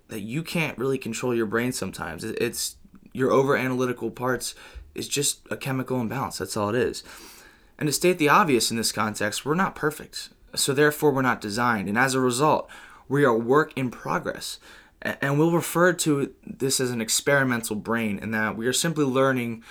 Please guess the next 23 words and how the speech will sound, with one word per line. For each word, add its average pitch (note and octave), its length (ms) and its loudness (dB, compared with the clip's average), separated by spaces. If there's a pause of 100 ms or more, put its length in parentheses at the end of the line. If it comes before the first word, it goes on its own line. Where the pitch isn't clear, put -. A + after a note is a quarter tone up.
(140)
about B2 200 0
our A#2 60 0
perception A2 500 -4
of G#2 80 -6
life G#2 360 -2
as - 100 -8
time F2 240 -12
goes F2+ 160 -12
on, D#2 220 -14
right? C2 160 -14 (560)
So C#3+ 100 -6
being G3 180 8
able G3+ 140 6
to E3 60 4
come E3+ 180 0
to D#3 80 0
terms D3 440 0
that - 160 -4
perfection - 500 -4 (100)
is - 220 -2
quite - 460 -6
perfectly, C3 800 -2 (320)
uh, G#2+ 340 -2